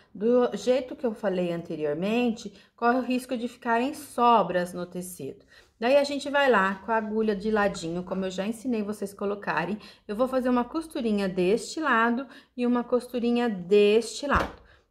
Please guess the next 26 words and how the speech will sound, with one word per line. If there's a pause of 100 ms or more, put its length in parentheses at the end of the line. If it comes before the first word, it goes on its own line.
(120)
tá? (140)
E
aí
a
nossa
alça
tá
pronta. (180)
Se
você
quiser
fazer
uma
costurinha
de
decorativa
ou
um
terceiro, (400)
co-,
terceira
costura
reta
aqui
no
meio